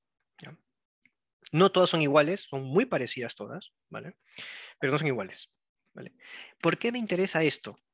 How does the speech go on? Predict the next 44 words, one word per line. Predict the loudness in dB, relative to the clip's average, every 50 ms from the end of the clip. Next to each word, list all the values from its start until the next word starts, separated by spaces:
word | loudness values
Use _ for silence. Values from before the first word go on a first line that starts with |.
| _ _ _ _ _ _
Para | -10 -10 -10
esto | -8 -8
voy | -8 -6
a | -6
prender | -8 -8 -8 -8 -8 -10
este | -10 -10 -12 -14 -14
colega | -12 -10 -10 -10 -10
que | -10 -12
está | -14 -16 -16
acá. | -16 -16 -20 -20 _ -20
Vamos | -16 -14 -14 -14
a | -14
prender | -14 -14 -14 -14
estas | -14 -14 -16 -16
dos. | -16 -18 -18 -20 -20 _ _ _ _ _ -20 _ -20 -20 -20 -20 -20 -20 _ _
¿Por | 2 2 2
qué | 2 0 -2
me | -2
interesan | -2 0 2 4 4 4 4 2 0 -2 -4
estas | -4 -4 -6 -6 -4
doscientas | -4 -2 -2 0 2 2 2 2 2 0 0
sesenta | 0 0 -2 -4 -6
y | -6
cinco | -6 -6 -4 -4 -4
distancias? | -4 -4 -4 -4 -4 -6 -4 -6 -8 -10 -14 -20 -20 -20 _ _ _ _ _ _ _ _ _ _ _
Porque | -14 -14 -14 -14 -14 -14
lo | -14 -16 -14
que | -12 -8 -4
yo | -2 -2
puedo | 0 2 2 4 4 4
hacer | 4 4 2 2
es | 2 0
decirle, | -2 -4 -4 -4 -6 -6 -8 -12 -8
"Mira, | -8 -8 -8 -10 -14 _ _ _ _ _ _ _ _ _ _ _ _ _ _ _ _ _ _ _ _ _ -20 -18 -18 -18 -18 -20 -20 _ _ _ _ _ _ _ _
todas | 0 2 2 4 2 0
estas | -2 -2 -4 -6 _ -2
doscientas, | -2 0 0 -2 -4 -4 -4 -6 -6 _ _ -10 -10 -4
todas | -2 0 0 0 -2
estas | -2 -4 -4 -6 -6 -4
doscientas | -2 -2 -2 0 0 0 0 0 0 -4 -6
sesenta | -6 -4 -4 -4 -4 -4 -6 -6
y | -6
cinco | -4 -4 -4 -4 0 0 0
distancias, | 0 0 -2 0 2 2 2 0 -4 -10 -10 -14 -14 -14 -18 -20